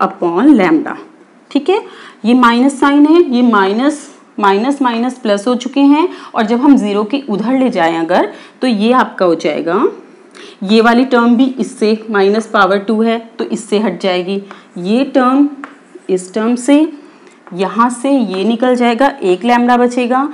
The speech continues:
तो यानी आपके पास यहाँ फ़ाइव upon lambda बचा है और सेकंड टर्म equal to के उधर ले जा रहे हैं हम, और ये आपका वन upon e की पावर एचसी upon lambda केटी माइनस वन, क्योंकि माइनस वन पावर है तो हम इधर ले गए हैं,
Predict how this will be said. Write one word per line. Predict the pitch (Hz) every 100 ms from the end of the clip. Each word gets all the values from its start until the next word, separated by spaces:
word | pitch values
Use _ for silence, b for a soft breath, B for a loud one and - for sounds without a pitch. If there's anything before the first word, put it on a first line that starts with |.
| B B
तो | 262
यानी | 240 240
आपके | 254 240 233
पास | 240 254
यहाँ | 220 214 277
फ़ाइव | 214 170 165
upon | 165 180 175
lambda | 175 185
बचा | 190 226
है | 240 302
और | 277
सेकंड | - 208 - 262 254
टर्म | 240 285 -
equal | 226 226 208
to | 220 233
के |
उधर | 254 190 175 190
ले | 180
जा | 185 196
रहे | 202
हैं | 247
हम, | 311 440 B B B
और | 220
ये | 208 262
आपका | 269 196 - 269
वन | 180 170 208 262
upon | 277 254 269 359 -
e | 196 196
की | 262
पावर | 247 226 254 262 -
एचसी | 185 - - 269
upon | 277 277 240 233
lambda | 175 156 170 185
केटी | 214 202 226 285 - B B B - -
माइनस | 190 170 170 202 254 262
वन, | 285 339 - - - - _ _ - - - _ _ _ _ -
क्योंकि | 190 226
माइनस | 202 185 214 262
वन | 277 269
पावर | 254 254
है | 262
तो | 269
हम | 311 -
इधर | 220 190 165
ले | 156
गए | 151
हैं, | - 170